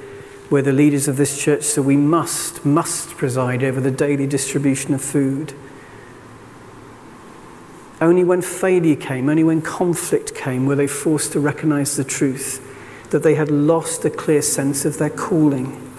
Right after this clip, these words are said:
That they were serving out of duty, out of obligation, not serving out of the present call of God. Verse two, "It was not pleasing to God." Where might we be serving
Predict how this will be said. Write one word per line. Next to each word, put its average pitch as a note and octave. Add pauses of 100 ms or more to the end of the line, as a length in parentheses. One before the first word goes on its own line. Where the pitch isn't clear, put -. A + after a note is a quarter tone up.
(460)
That E3
they E3
were D#3
serving E3
out D#3
of C3+
duty, F3+
out D3+
of C#3+
obligation, D#3+
not D#3+
serving F3
out D#3
of D3+
the D#3+
present D#3 (340)
call C#3+
of D3
God. C3+ (680)
Verse D#3
two, D#3+
"It E3
was D#3+
not E3 (360)
pleasing D3 (380)
to D3
God." - (1500)
Where E3
might E3+
we D#3+
be C#3+
serving C3